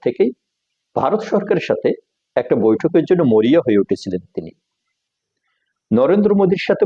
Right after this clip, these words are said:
বৈঠক আয়োজনের জন্য এমন কোনো কৌশল বাদ রাখেননি যা তিনি প্রয়োগ করেননি। নানামুখী দেন দরবার চেষ্টার পর অবশেষে ক্ষমতা গ্রহণের আট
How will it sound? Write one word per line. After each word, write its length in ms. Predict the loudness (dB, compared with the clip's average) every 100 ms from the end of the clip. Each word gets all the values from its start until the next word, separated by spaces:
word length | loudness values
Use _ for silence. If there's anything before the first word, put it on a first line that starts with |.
| 2
বৈঠক 300 | 0 0 -4 0
আয়োজনের 420 | 0 2 0 0
জন্য 220 | 0 0 -2 -6 _ _
এমন 320 | -2 2 0 0
কোনো 220 | 0 0 2
কৌশল 340 | 0 0 0 0
বাদ 180 | -2 0
রাখেননি 380 | -2 -2 -4 -4 -6
যা 160 | -2 -2
তিনি 240 | 0 -2 -2 -6 _
প্রয়োগ 240 | 0 0 0 -2
করেননি। 440 | -2 -2 -6 -12 -16 _ _ _ _ _ -4
নানামুখী 460 | -2 0 -2 -2
দেন 220 | 0 2 2
দরবার 320 | 2 2 -2 -4 _
চেষ্টার 360 | -4 -2 0 0 2
পর 200 | 2 2 -2 -14 _ -2
অবশেষে 500 | -2 0 -2 -4 -10 _ _ _ _ _
ক্ষমতা 340 | -4 -2 0 -2
গ্রহণের 340 | 0 0 0 -2
আট 160 | -4